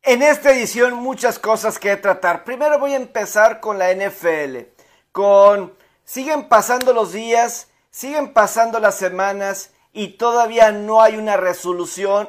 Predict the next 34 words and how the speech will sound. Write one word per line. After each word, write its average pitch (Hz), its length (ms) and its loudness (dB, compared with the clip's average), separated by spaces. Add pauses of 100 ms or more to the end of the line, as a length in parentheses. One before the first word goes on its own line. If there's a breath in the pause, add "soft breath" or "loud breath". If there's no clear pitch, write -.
(120)
en 180 160 -6
el 165 240 -10
caso 185 400 0
de 165 240 -4
Aaron 185 320 0
Rodgers 185 480 -2 (260 soft breath)
de 165 220 -4
ser 196 320 -2
intercambiado 185 1040 0
a 180 100 4
los 165 220 -4
Jets 202 240 -4
de 208 100 -4
Nueva 180 240 -2
York, 220 320 -4 (280 soft breath)
como 247 260 -2
tenemos, 262 720 -4 (240)
eh, 196 520 0
presupuestado, 196 1080 0
como 196 240 -8
tenemos 220 600 -6 (280)
esa 220 300 0
creencia 190 580 -2
durante 160 460 -6
todo 269 380 4
este 226 220 -4
tiempo 214 540 -6 (180 soft breath)
de 175 220 -4
que - 220 -8
eso 208 440 -4
va 180 140 4
a 180 40 -4
ser 180 560 0
realidad, 143 840 0